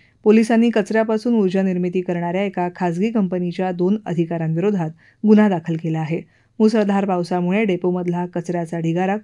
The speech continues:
धोकादायक ठरू शकतो याची माहिती असूनही कंपनीने कोणतीही सुरक्षाविषयक उपाययोजना केली नव्हती, अशी महानगरपालिकेची तक्रार आहे.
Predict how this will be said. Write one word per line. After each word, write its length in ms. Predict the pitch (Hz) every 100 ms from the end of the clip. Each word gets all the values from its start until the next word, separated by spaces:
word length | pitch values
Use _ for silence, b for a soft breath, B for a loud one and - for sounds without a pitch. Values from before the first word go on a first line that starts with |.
| -
धोकादायक 640 | 185 175 202 226 190 165
ठरू 160 | 170
शकतो 480 | 160 165 - 202 247 b b b
याची 160 | 208 220
माहिती 340 | 202 185 180
असूनही 480 | 175 165 233 196 165 165 B B -
कंपनीने 500 | 226 214 247 240 240
कोणतीही 540 | 240 202 190 214 262
सुरक्षाविषयक 840 | 262 208 185 208 190 180 185 180 180
उपाययोजना 600 | 180 175 170 165 170 165
केली 260 | 165 175
नव्हती, 360 | 165 165 185 240 b b b
अशी 260 | 196 214
महानगरपालिकेची 1080 | 214 196 180 233 247 247 185 160 165 160 214
तक्रार 340 | 214 170 170
आहे. 240 | 160 156